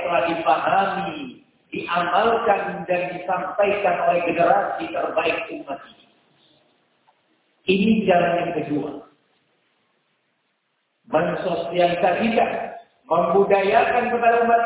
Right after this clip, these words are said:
Islam, tua maupun muda, rijal maupun nisa, di rumah maupun di sekolah, kebiasaan mempelajari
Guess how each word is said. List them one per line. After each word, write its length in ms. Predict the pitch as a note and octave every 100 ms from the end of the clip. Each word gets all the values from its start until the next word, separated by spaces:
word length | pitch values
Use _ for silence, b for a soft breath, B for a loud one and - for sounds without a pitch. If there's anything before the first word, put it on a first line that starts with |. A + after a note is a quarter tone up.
| A#3
Islam, 340 | - A#3+ A#3 - - - -
tua 240 | G#3+ A#3+ A#3
maupun 380 | A#3 A#3 A#3 A#3 A3+
muda, 320 | A#3+ C4 A#3+ C4 - - -
rijal 480 | G#3 - A#3 A#3+ A3+
maupun 440 | A#3 A#3 A#3 A#3 A#3
nisa, 400 | A3+ - A#3 A#3+ - - - - _ _ _ _ _ _ _
di 80 | G#3 A#3
rumah 400 | B3 B3 A3 A#3
maupun 400 | B3 C4 B3+ B3+
di 20 | -
sekolah, 760 | - C4 C#4 B3+ C4 - - - _ _ _ _ _ _ _ _ _ _ _ _
kebiasaan 840 | F#3 F3+ F3 F3+ F3 F#3 E3+ E3 D#3+
mempelajari 580 | D#3 D#3 D#3+ D#3 D#3+